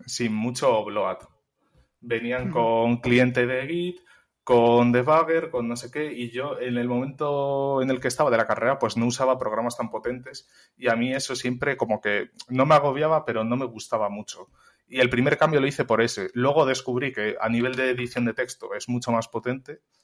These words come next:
Speaker 1: y fue otro motivo, pero el principal fue ese. Y para I tres, eh, fue el mismo motivo. Me cambié a I tres porque venía, eh, limpio. Si no, no me había cambiado. Nunca me llegué a plantear,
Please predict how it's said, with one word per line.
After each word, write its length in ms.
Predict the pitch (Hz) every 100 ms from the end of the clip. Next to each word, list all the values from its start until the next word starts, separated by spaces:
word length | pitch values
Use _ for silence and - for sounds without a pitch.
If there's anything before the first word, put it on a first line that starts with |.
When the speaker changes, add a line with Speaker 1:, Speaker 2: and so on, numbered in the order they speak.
| -
Speaker 1:
y 140 | 123 110
fue 160 | 110
otro 220 | 110 113
motivo, 360 | 117 107 123 143
pero 120 | 107
el 60 | 107
principal 440 | 107 107 107 120
fue 200 | 120 107
ese. 180 | 113 - - _ _ _
Y 140 | 123 123
para 260 | 117 113
I 80 | 120
tres, 400 | 123 131 147 - 107
eh, 160 | 101
fue 240 | 104 120 120
el 80 | 113
mismo 260 | 107 107
motivo. 460 | 101 101 139 101 - _ _ _
Me 160 | 117
cambié 300 | 113 110 117
a 20 | 123
I 80 |
tres 240 | 123 139 -
porque 260 | 120 117
venía, 460 | 110 113 120 131 143 _
eh, 160 | 113 110
limpio. 400 | 131 127 87 - _ _ _
Si 320 | - - 113
no, 140 | 110 120
no 100 | 127
me 120 | 117
había 180 | 107 104
cambiado. 360 | 104 104 117 - - - 127
Nunca 280 | 131 143
me 220 | 131 123 120
llegué 180 | 120
a 120 | 117 113
plantear, 720 | 113 107 107 107 107 -